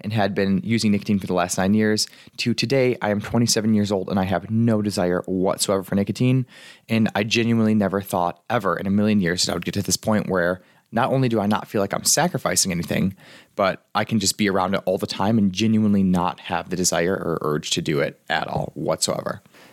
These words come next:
So truly an amazing transformation that I never thought would be possible. And here we go with the story.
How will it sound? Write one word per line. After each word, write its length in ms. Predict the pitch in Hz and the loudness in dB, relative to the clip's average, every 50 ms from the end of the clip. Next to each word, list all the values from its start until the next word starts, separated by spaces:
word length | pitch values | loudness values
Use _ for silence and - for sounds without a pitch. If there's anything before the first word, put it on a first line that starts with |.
| - - - - - - | -20 -20 -20 -20 -10 -4
So 240 | - - 131 131 120 | -2 0 0 0 0
truly 400 | - - - 147 151 147 147 139 | 0 0 0 2 2 4 2 2
an 40 | 123 | 2
amazing 440 | 117 117 113 117 117 107 120 120 | 2 2 4 4 4 4 2 0
transformation 640 | 110 - 113 107 - - 107 113 110 110 - 117 113 | 2 2 2 2 2 2 2 2 2 2 2 2 2
that 100 | 107 - | 2 2
I 60 | 107 | 2
never 200 | 110 110 107 101 | 2 2 0 -2
thought 180 | 107 - 101 78 | -2 -2 -2 0
would 80 | 78 101 | 0 -2
be 80 | 107 | -2
possible. 600 | - - 127 127 123 - - 120 127 127 123 - - | -2 0 -2 0 0 0 -2 0 0 0 0 0 0
And 280 | 107 104 104 104 98 | 0 2 2 2 0
here 320 | - - - 113 117 113 110 | -2 -2 -2 0 0 2 2
we 160 | 113 113 104 | 2 0 0
go 280 | - 101 98 104 101 | 2 2 2 2 2
with 200 | 92 85 107 110 | 2 0 -2 -4
the 100 | - 107 | -2 -2
story. 460 | 101 - - 85 87 - - 107 110 | -4 -2 -2 -2 -2 0 -2 -4 -4